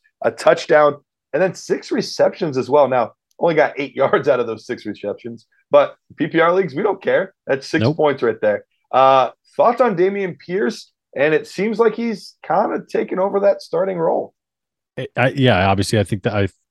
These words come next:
Speaker 2: think the same thing. Um, and I'm gonna say this with a very large grain of salt 'cause it's only a two-week sample size, but running back five over the past two weeks. Um, so, you know, this is another, g-, I think, a great example of people that are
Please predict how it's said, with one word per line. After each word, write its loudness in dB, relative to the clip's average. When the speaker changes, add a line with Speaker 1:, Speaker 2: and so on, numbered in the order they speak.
Speaker 2:
think 0
the -6
same 0
thing. -2
Um, -4
and -2
I'm -2
gonna 2
say 0
this 0
with -4
a -4
very 0
large -4
grain -6
of -8
salt -6
'cause -10
it's -12
only -4
a -6
two-week -6
sample -6
size, -4
but 0
running 4
back 0
five -2
over -6
the -8
past -4
two -2
weeks. -6
Um, -10
so, -2
you -10
know, -8
this -6
is -4
another, -2
g-, -10
I -2
think, -6
a -4
great -2
example -6
of -8
people -8
that -6
are -6